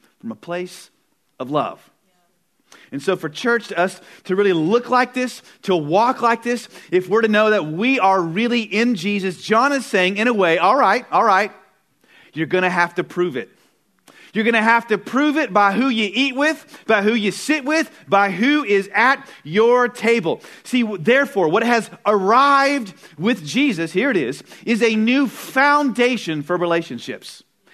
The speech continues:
A new foundation for relationships. What he brought into the world was a brand new way to relate to one another. What's arrived with him is a brand new table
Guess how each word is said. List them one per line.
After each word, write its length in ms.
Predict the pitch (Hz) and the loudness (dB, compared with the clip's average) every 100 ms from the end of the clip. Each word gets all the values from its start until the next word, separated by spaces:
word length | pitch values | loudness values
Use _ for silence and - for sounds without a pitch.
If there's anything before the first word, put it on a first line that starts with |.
| - 185 | -8 -2
A 80 | |
new 140 | 220 247 | 0 0
foundation 840 | - 240 277 302 220 202 196 196 | -2 0 2 2 0 0 -2 -4
for 120 | 208 | -2
relationships. 600 | 202 196 202 202 170 175 - - 156 | 0 0 0 -4 -4 -4 -6 -16 -2
What 160 | 226 | 0
he 80 | 247 | 0
brought 540 | 165 180 254 277 277 - | 0 2 2 2 -2 -4
into 160 | 233 233 | -2 0
the 80 | |
world 360 | 214 233 202 - - | 2 2 2 -2 -2
was 180 | 190 214 | 0 2
a 60 | 208 | 0
brand 800 | 151 175 226 294 302 294 226 - | -2 -2 0 2 2 0 -2 -4
new 460 | 196 220 262 277 220 | 0 2 2 2 2
way 460 | 226 226 175 107 - - | 2 2 0 -4 -18 -12
to 120 | - 220 | -4 0
relate 580 | 220 214 202 262 233 | 2 2 2 0 -2
to 100 | - | -6
one 120 | 190 180 | -2 0
another. 340 | 175 156 131 - - | 0 0 -4 -12 -4
What's 200 | 233 233 | -4 -2
arrived 720 | 262 240 240 277 302 294 220 | -2 0 2 2 2 0 0
with 200 | 165 156 | -2 -4
him 240 | 160 151 151 - | -4 -6 -6 -6
is 160 | 214 240 | -4 -2
a 60 | |
brand 360 | 220 190 262 254 | -2 0 0 2
new 140 | 240 | 0
table 840 | 226 - 254 330 320 170 139 202 | -2 -4 0 2 2 0 -2 -4